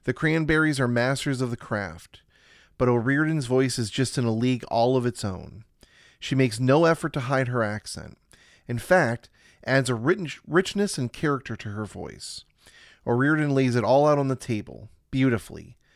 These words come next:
uncompromising and unrelenting. O'Riordan shi-,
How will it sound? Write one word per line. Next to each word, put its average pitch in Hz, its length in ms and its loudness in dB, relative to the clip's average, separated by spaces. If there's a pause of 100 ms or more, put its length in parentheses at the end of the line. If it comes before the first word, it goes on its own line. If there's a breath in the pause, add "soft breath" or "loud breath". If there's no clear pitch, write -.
(340 soft breath)
uncompromising 139 1120 0
and 117 140 -4
unrelenting. 101 840 -4 (580 soft breath)
O'Riordan 143 840 0
shi-, - 480 -4